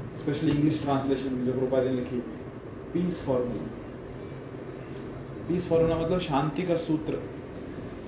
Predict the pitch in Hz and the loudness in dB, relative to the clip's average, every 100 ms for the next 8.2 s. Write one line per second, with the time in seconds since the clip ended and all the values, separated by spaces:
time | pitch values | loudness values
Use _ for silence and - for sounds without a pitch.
0 | - - - 131 151 - 131 180 190 180 | -10 -8 -2 2 2 2 4 8 10 10
1 | 156 160 208 190 175 185 190 - - - | 6 2 2 2 2 0 -2 -8 -10 -10
2 | - - - - - - - - - - | -10 -10 -10 -10 -10 -10 -10 -10 -8 -8
3 | - - - - - - 123 131 165 190 | -10 -10 -10 -8 -8 -6 -4 0 4 4
4 | 175 156 160 - - 135 156 156 151 147 | 6 6 6 4 2 6 6 8 6 4
5 | 135 - - - - - - 151 151 151 | 0 -4 -8 -8 -8 -8 -4 0 2 2
6 | 151 160 147 147 156 160 151 123 - - | 2 2 4 4 4 4 2 0 -2 -6
7 | - 139 139 143 156 151 180 165 135 120 | -2 2 4 4 4 2 2 2 2 0
8 | - | -4